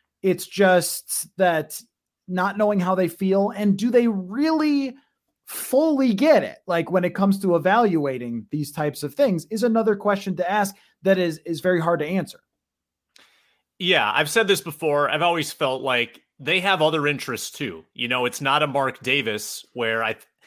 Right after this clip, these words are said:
Speaker 2: I get the sense that he's kinda living and dying with every, every move, every game, and, and really into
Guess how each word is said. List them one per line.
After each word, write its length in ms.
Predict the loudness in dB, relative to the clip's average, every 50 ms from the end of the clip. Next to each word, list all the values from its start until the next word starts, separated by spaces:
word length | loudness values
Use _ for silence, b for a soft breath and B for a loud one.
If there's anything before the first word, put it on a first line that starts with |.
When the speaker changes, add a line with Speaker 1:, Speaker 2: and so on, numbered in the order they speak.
| b b b b b -2
Speaker 2:
I 100 | 0 2
get 140 | 2 2
the 80 | 0 -2
sense 300 | 0 0 0 -2 -2 -4
that 100 | -6 -4
he's 160 | -4 -4 -4
kinda 220 | -4 -4 -2 -2 0
living 240 | 0 0 -2 -2
and 100 | -4 -2
dying 360 | 0 2 2 4 2 0 0 -2
with 180 | -2 0 0
every, 360 | 0 0 0 -2 -2 -2 -2
every 280 | -2 -2 -2 -2 -2 -2
move, 420 | -2 -2 -2 -2 -2 -2 -2 -2
every 260 | -2 -2 -2 -2 -4 -4
game, 440 | -4 -4 -2 -2 -2 -2 -2 -2
and, 200 | -2 -4 -4 -6 -8 -8
and 180 | -8 -6 -6
really 280 | -6 -6 -4 -2 -2 -2
into 480 | -4 -6 -6 -6 -4 -4 -4 -4 -6